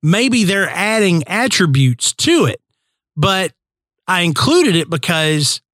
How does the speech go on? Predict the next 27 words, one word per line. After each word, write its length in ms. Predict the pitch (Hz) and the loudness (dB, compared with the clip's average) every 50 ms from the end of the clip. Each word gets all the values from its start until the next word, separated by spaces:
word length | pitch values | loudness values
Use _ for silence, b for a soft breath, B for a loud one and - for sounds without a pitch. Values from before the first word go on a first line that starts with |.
| _ _ _ _ _ _ _ | _ _ _ _ _ _ _
there's 180 | - 196 165 147 | -2 0 0 0
a 60 | 190 | 0
really 320 | 180 175 220 269 302 302 262 | 0 0 0 0 2 0 0
good 200 | 208 220 190 147 | 0 0 0 0
chance 520 | - - 247 277 269 240 180 - - - - | 0 0 0 0 0 -2 -2 -4 -6 -6 -4
that 280 | 185 170 170 165 139 - _ _ _ _ _ _ _ _ _ | -4 -4 -4 -4 -6 -10 _ _ _ _ _ _ _ _ _
they 200 | 147 196 208 214 | -4 -2 -2 -2
came 420 | - - - 226 247 262 285 269 | -2 -2 -2 0 0 0 0 0
across, 880 | 262 226 - - - 196 196 180 170 170 165 170 139 - - - - - - _ _ _ _ _ _ _ _ _ _ _ _ _ _ - | 0 -2 -4 -4 -2 0 2 2 4 4 2 2 2 0 0 -2 -2 -6 -8 _ _ _ _ _ _ _ _ _ _ _ _ _ _ -2
you 120 | 196 196 | 0 0
know, 140 | 185 175 170 | 2 2 0
some 300 | - - - 180 175 175 - | 0 0 0 0 0 -2 -2
imagery 680 | - 214 226 254 262 233 175 147 156 156 156 147 147 135 - _ | -2 -2 0 0 0 0 0 0 0 2 2 0 0 -2 -4 _
of 480 | 175 180 170 165 165 156 151 147 147 - _ _ _ _ _ _ _ _ _ _ _ _ _ _ _ _ _ - | -2 0 2 2 2 2 0 0 -2 -6 _ _ _ _ _ _ _ _ _ _ _ _ _ _ _ _ _ -4
an 160 | - 190 196 - - _ | -2 -2 -2 -2 -4 _
evil 680 | 185 196 208 226 220 170 180 180 175 165 165 156 131 - _ _ _ | -2 0 0 2 2 2 4 4 4 4 4 2 0 -2 _ _ _
unicorn 580 | 165 175 214 240 226 190 127 - - 123 - - _ _ _ _ _ _ _ _ _ _ _ _ | 0 2 2 2 2 0 -2 -4 -8 -8 -8 -10 _ _ _ _ _ _ _ _ _ _ _ _
or, 380 | - 175 170 170 170 170 165 - - | -2 0 0 2 2 0 -2 -2 -2
or 200 | 175 170 160 151 | 0 0 2 2
one 400 | 143 160 180 202 214 220 214 202 | 2 2 2 2 2 0 0 0
that 160 | 196 185 - | 0 -2 -2
was 220 | 170 170 156 127 | 0 0 0 0
the 180 | 127 165 156 - - | 0 -2 -4 -4 -2
opposite 800 | - 180 214 240 - - 185 151 - - - 151 123 123 120 - _ _ _ _ _ _ _ _ _ _ _ _ _ - | 0 2 2 2 2 0 0 0 0 0 0 -2 -2 -2 -4 -8 _ _ _ _ _ _ _ _ _ _ _ _ _ -4
of 500 | 175 165 160 156 156 151 139 147 170 156 | -2 -2 0 0 0 -2 -4 -6 -6 -2
this 440 | 156 160 151 135 - - - - - _ _ _ _ _ _ _ _ _ _ _ _ | 0 0 2 2 0 0 -2 -4 -6 _ _ _ _ _ _ _ _ _ _ _ _
powerful, 720 | - 202 196 202 208 202 190 160 131 - 180 175 170 160 | -4 -2 0 0 2 2 2 0 0 0 2 2 2 0